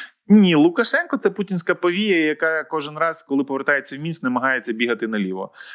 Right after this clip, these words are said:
Е, по нашій дипломатичній інформації, він бігав в посольство Чехії, бігав в посольство Франції і через Макея передавав, е, меседж послу Німеччини. От, він каже: «Я готовий здати Путіна, тільки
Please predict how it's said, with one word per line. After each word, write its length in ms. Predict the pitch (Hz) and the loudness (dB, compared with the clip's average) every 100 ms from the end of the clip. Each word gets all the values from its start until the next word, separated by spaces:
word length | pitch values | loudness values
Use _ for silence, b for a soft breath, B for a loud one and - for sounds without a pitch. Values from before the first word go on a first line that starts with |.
| B | B
Е, 100 | 117 | -2
по 140 | 117 147 | 0 0
нашій 340 | 190 - 165 | 0 0 -4
дипломатичній 640 | 147 139 160 156 151 131 131 | -4 -6 -6 -4 -4 -4 -6
інформації, 500 | 127 180 196 - 135 | -4 -2 -2 -4 -10
він 100 | 127 | -2
бігав 220 | 131 120 | -2 -2
в 60 | |
посольство 400 | 120 - 120 - | -6 -4 -4 -4
Чехії, 360 | 123 196 202 147 | -4 -2 -2 -2
бігав 260 | 123 131 117 | 0 -2 -4
в 40 | |
посольство 400 | 120 123 110 117 | -4 -4 -4 -4
Франції 800 | - 156 170 - 131 131 - 135 | -2 -2 -2 -2 0 0 0 -4
і 60 | |
через 300 | 131 135 123 | 0 0 0
Макея 420 | 120 120 151 143 120 | -2 -2 0 0 0
передавав, 880 | 123 117 104 117 120 127 120 104 | -4 -6 -6 -4 0 0 -2 -4
е, 140 | 113 110 | -4 -4
меседж 400 | 120 127 120 107 | -2 -4 -6 -8
послу 580 | - 110 120 113 110 107 | -8 -6 -2 0 -2 -2
Німеччини. 500 | 110 98 - - - _ B B B B - | 0 0 -2 -6 -12 _ B B B B 2
От, 240 | 131 120 | 2 4
він 100 | 175 | 2
каже: 280 | 175 147 143 | 2 0 0
«Я 80 | 151 | -2
готовий 380 | 151 160 147 | -2 -2 -2
здати 260 | 131 143 139 | 0 -4 -4
Путіна, 360 | 160 190 147 127 | -8 -8 -6 -4
тільки 420 | 139 120 127 | -4 -2 -4